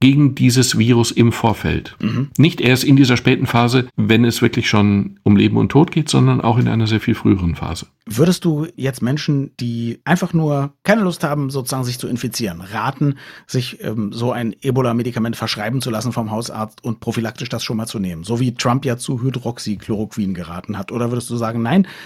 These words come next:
Speaker 2: wir warten noch, gute Ansätze, aber wir wollen da noch genauer Bescheid wissen“?
Speaker 1: Nein, auf jeden Fall warten. Wir wollen genauer Bescheid wissen.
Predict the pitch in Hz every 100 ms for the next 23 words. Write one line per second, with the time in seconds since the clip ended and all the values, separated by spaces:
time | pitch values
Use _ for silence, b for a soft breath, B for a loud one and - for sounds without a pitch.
0 | B _ 143 135 92 101 87 - 143 147
1 | 117 135 131 127 107 113 113 104 107 107
2 | 104 98 113 87 80 - 87 - 87 -
3 | - _ - 104 156 120 - 131 147 117
4 | 113 - 104 95 127 - 170 214 156 95
5 | 95 92 87 85 101 - 107 - 127 185